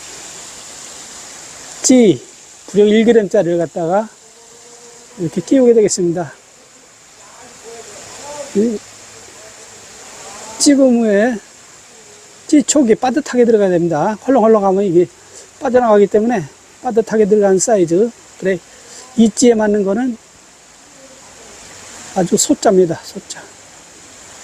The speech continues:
네, 요렇게 되겠습니다. 근데 저는 이제 찌를 바꿀 때, 왜냐면 짬뽕 채비이기 때문에, 예, 한 가지 칩에만 가지고 저는 낚시를 안 합니다. 상황에 따라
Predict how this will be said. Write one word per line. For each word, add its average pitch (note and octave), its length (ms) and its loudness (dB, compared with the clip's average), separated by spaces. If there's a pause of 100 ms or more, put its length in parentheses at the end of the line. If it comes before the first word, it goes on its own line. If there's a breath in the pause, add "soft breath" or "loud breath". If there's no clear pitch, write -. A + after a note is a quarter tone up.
(360)
네, E3+ 100 4
요렇게 G#3+ 280 2
되겠습니다. D#3 460 0 (1700)
근데 A3 140 2
저는 G#3+ 600 2
이제 F#3 180 -4
찌를 C#4+ 240 2
바꿀 - 340 -2
때, E3+ 460 0
왜냐면 G#3 300 -2
짬뽕 D4 380 2
채비이기 G#3+ 320 0
때문에, A#3+ 460 2 (840 loud breath)
예, F3 160 -2
한 D#4 260 2
가지 C4 220 2
칩에만 A#3+ 480 -2
가지고 G3 220 0
저는 G#3 180 0
낚시를 A3 340 -2
안 A#3 80 0
합니다. F3+ 220 -2
상황에 B3+ 360 -2
따라 F#3+ 540 0